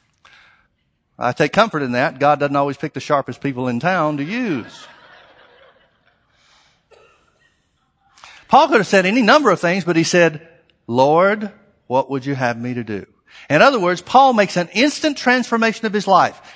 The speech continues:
Instant transformation of his life. From persecuting the church to now,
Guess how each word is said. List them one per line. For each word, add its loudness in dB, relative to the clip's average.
Instant 0
transformation 0
of -8
his -2
life. 2
From 0
persecuting 0
the 0
church 0
to -6
now, 2